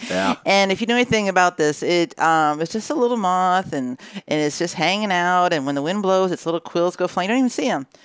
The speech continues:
Speaker 2: And some people are more susceptible that when those quills land on your skin anywhere, you get, like, a terrible rash, like poison ivy rash that itches horribly, and it'll spread and just, it itches. And some people it lasts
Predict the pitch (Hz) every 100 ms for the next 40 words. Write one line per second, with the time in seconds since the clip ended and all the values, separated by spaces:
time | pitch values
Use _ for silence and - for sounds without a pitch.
0 | - 185 - 170 170 170 165 196 220 202
1 | 185 175 180 175 - 175 180 180 165 156
2 | 156 151 - - 185 170 175 175 170 147
3 | 135 - 196 196 190 196 208 - 175 202
4 | 190 147 131 131 165 - - - - 165
5 | 160 180 113 160 147 139 - 226 208 180
6 | 160 160 156 - 143 - 165 156 156 151
7 | 151 147 143 143 135 - 202 208 180 170
8 | - 247 254 247 214 165 147 82 135 -
9 | - _ - - 175 170 160 143 - -
10 | 214 214 185 165 156 - 156 170 - 226
11 | 180 156 - 214 247 285 247 185 185 -